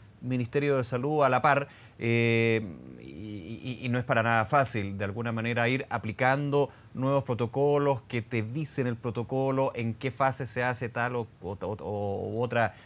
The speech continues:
medida. Eh, un trabajo, me imagino, de varios meses para llegar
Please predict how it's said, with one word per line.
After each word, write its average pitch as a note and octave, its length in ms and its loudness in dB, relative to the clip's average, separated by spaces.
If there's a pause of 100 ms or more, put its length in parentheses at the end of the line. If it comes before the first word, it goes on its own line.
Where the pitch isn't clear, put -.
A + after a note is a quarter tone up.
(120)
medida. C3 640 4
Eh, A2+ 480 2
un B2 100 -6
trabajo, C3+ 360 4
me C3 60 0
imagino, C3 340 0
de A#2+ 60 2
varios B2+ 220 4
meses C#3+ 280 -4
para C#3+ 180 0
llegar C3+ 380 2